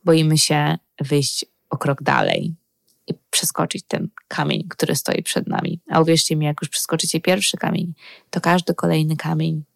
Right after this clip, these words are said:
będzie już kamyczkiem po prostu do przejścia. Także to jest bardzo ważne, żeby zastanowić się nad tym, czy rzeczywiście nie jesteśmy gotowi, czy po prostu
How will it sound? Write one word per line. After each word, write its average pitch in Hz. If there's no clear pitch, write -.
będzie 151
już 143
kamyczkiem 143
po -
prostu 143
do 147
przejścia. -
Także 156
to 160
jest 151
bardzo 151
ważne, 151
żeby 160
zastanowić 156
się 147
nad 160
tym, 151
czy 151
rzeczywiście 151
nie 185
jesteśmy 202
gotowi, 226
czy 196
po 175
prostu 165